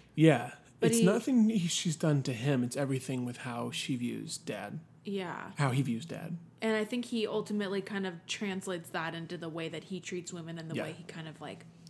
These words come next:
Speaker 2: pursues them as exclusively, like, sex objects.
Speaker 1: Yeah.
Speaker 2: Objects of power and wealth and
Speaker 1: 'Cause his mom is, in the beginning,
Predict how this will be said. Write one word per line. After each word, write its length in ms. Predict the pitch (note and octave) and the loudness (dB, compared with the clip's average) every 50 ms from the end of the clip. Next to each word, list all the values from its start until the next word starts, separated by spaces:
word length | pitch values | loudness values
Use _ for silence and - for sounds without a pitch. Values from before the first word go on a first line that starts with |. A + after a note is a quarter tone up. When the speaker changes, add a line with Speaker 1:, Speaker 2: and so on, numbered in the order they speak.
| - - - - - - - - | -20 -20 -20 -20 -20 -20 -14 -4
Speaker 2:
pursues 440 | - B3 A#3 A3+ - A#3+ A#3 G#3 F3+ | 0 2 2 2 2 2 2 2 2
them 180 | G#3+ G3+ F#3+ | 0 0 0
as 160 | F#3 F3+ D#3+ F3 | 0 -2 -4 -6
exclusively, 600 | F3 E3+ - - - A3 G#3+ G#3 F3+ F3+ F#3+ F3+ | -8 -8 -8 -4 -4 -2 -2 -2 -2 -2 -2 -2
like, 200 | E3 D#3+ D#3+ - | -2 -4 -6 -4
sex 300 | - - G3 F#3+ - - | -4 -2 -2 -4 -4 -6
objects. 640 | D#3 D3 D#3 D#3+ E3+ D3+ D3 D3 - - - - - - | -8 -8 -8 -8 -8 -6 -6 -8 -8 -8 -10 -10 -8 -4
Speaker 1:
Yeah. 220 | - - - - - - - - - - | -2 0 0 -2 -4 -12 -18 -12 -8 -6
Speaker 2:
Objects 340 | F#3 F#3 - G3 F#3+ - | -4 -2 -2 -4 -4 -4
of 120 | G3+ F3 - | -6 -8 -6
power 380 | - - F#3 F3 F3 E3+ E3 E3+ | -4 -2 0 0 0 0 -2 -2
and 160 | E3 E3 E3 | -4 -4 -4
wealth 320 | E3 D#3+ D#3 D#3 D#3+ D#3+ F3 | -4 -4 -4 -4 -4 -6 -8
and 220 | D#3+ D#3+ D#3+ D#3+ - - - - - - - - - | -10 -8 -10 -12 -12 -16 -20 -20 -20 -20 -20 -14 -2
Speaker 1:
'Cause 120 | - G3 F3 | 2 4 6
his 160 | F#3 E3 D3+ | 6 6 8
mom 200 | F3 F#3+ G#3 G3+ | 8 8 8 8
is, 360 | E3+ C3 B2 - - - - G#3 | 6 6 4 0 -4 -2 2 4
in 80 | F3+ | 6
the 60 | D#3+ | 6
beginning, 640 | C#3+ C#3+ C3+ D3+ C#3+ C#3 B2+ B2+ B2+ B2 A#2+ A#2 | 6 6 6 4 4 4 4 4 2 0 0 -2